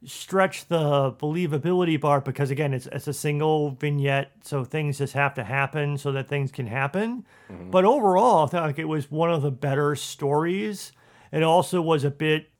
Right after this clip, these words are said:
Speaker 1: darker, but in a good way.
Speaker 2: Yeah.
Speaker 1: Um, I mean, the zombies thing was dark, but in a different way.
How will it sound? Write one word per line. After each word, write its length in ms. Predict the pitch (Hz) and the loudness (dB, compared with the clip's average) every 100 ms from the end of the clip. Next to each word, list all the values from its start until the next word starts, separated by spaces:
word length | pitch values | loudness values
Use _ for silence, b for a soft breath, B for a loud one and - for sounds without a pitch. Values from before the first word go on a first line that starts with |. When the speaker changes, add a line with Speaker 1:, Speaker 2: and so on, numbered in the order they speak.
| _ _ _ - 123 | _ _ _ -20 -8
Speaker 1:
darker, 640 | 147 175 196 190 196 196 | 2 4 4 2 2 2
but 180 | 180 175 | 2 2
in 140 | 156 143 | 2 0
a 60 | |
good 220 | 127 147 156 | 0 -2 0
way. 460 | 175 180 196 220 - _ _ - | 2 2 0 -2 -8 _ _ -12
Speaker 2:
Yeah. 280 | 139 131 139 | -4 0 2
Speaker 1:
Um, 200 | 139 143 | 0 -2
I 60 | 135 | -2
mean, 180 | 139 131 | -2 -2
the 80 | |
zombies 380 | 113 139 127 139 | 0 0 0 -4
thing 200 | 147 127 | -4 -4
was 140 | 123 123 | -4 -4
dark, 280 | 135 120 | -2 -2
but 120 | - 131 | -4 -6
in 120 | 120 | -6
a 60 | |
different 340 | 117 135 156 156 | -4 -4 -4 0
way. 380 | 147 147 156 | 2 2 0